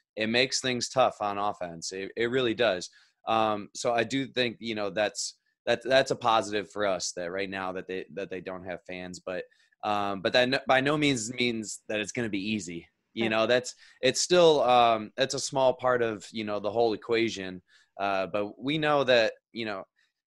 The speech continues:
Speaker 1: Seattle's defense, you know, they, they've been catching some slack recently, but I'm smart enough to know that a defense led by, um, Bobby Wagner, uh, i-,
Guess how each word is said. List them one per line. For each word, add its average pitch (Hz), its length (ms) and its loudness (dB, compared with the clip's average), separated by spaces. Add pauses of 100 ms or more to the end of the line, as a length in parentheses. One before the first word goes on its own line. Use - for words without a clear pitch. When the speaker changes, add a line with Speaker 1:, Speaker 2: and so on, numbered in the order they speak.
(680)
Speaker 1:
Seattle's 160 540 4
defense, 123 640 0
you 113 100 -6
know, 107 120 -2
they, 117 200 2
they've 120 260 -6
been 120 120 -4
catching 117 320 -4
some 104 180 -10
slack 101 360 -2
recently, 92 480 -8
but 95 320 -6 (320)
I'm 131 140 -4
smart 147 280 0
enough 131 220 0
to 120 100 -8
know 110 380 -2
that 104 400 -2
a 110 80 -8
defense 113 760 -8
led 107 320 -2
by, 98 440 -2 (180)
um, 92 500 -8 (320)
Bobby 110 240 2
Wagner, 107 680 0 (580)
uh, 110 40 -4
i-, 101 400 -2